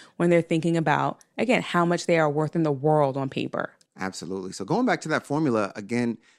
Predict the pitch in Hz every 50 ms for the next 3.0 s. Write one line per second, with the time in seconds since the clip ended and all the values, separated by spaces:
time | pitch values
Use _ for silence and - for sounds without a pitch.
0 | _ _ - 101 98 98 113 131 147 147 - - 151 131 127 123 127 127 120 -
1 | - 120 110 104 98 101 92 90 104 110 113 110 98 117 110 104 - - 104 95
2 | 87 - 92 87 - - 92 92 85 82 - - 73 - - - - - -